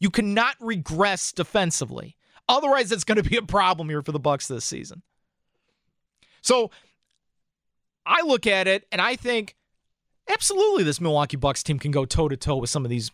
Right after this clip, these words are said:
great teams in the Eastern Conference. I think they can. What I'm worried about is,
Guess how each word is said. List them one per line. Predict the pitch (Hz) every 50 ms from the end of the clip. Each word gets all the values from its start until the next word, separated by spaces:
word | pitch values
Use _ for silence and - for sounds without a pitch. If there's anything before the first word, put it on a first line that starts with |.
| _ _ _ _ - 127 135
great | 131 151 160 165 _
teams | - - - 160 156 151 147 143 135 131
in | 143
the | 139
Eastern | 139 131 - - 127 113
Conference. | - 127 107 101 - _ - _ - - - -
I | 285 392
think | - - 359 311 -
they | 320 240
can. | 180 - 254 262 247 - - _ _ _ _ _ _ _ _ _ _ _ _ _ _ _ _ _ _ _ _ _ _ _ _ _ _ _ _ _ _ _ _ _ _ _ _ _ _ _ _
What | - 170 226 254 -
I'm | - - 220 214 185 160
worried | 175 214 262 277 285 294 262 254
about | 196 156 196 190 190 185 185 -
is, | 175 160 156 151 147 143 139 135 - -